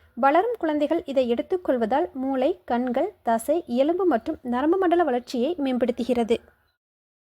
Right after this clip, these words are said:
ஐந்து, இவ்விதைகளில் இரும்புச்சத்து, விட்டமின் சி,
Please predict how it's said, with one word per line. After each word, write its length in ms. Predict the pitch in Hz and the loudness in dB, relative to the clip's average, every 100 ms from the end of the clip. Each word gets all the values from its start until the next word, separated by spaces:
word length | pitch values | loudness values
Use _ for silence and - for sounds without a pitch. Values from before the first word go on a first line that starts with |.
| _ _ _ _ | _ _ _ _
ஐந்து, 460 | 277 262 233 370 - _ - | 4 4 2 -2 -4 _ -8
இவ்விதைகளில் 680 | 269 254 285 359 294 277 - - | -4 0 2 2 0 -2 -4 -4
இரும்புச்சத்து, 640 | 262 359 403 - 233 330 359 - | 2 2 2 -4 -4 -6 -8 -12
விட்டமின் 360 | 247 339 320 | -4 0 0
சி, 320 | 240 - 330 | -2 -4 -4